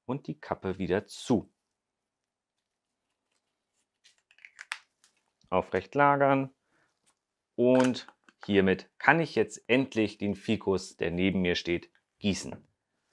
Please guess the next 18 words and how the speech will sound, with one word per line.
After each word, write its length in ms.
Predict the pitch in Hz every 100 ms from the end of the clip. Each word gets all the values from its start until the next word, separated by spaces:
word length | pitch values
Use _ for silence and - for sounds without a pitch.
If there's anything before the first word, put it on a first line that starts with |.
| _ _ _ _
Und 120 | 87
dafür 220 | 85 85 90
habe 100 | 85
ich 80 |
eine 80 | 92
kleine 240 | 92 95 95
süße 220 | - 104
Gießkanne. 440 | 95 - 110 95 - _
Komm 120 | -
mal 80 | 80
her, 200 | - 92
du 140 | 95 90
wunderschöne 500 | 92 87 - 87 85
Pflanze. 520 | - 92 90 87 90 _ _ _ _ _ _
Schon 320 | - 92 82
wirst 200 | 78 -
du 60 |
gedüngt. 600 | - - 120 117 110 -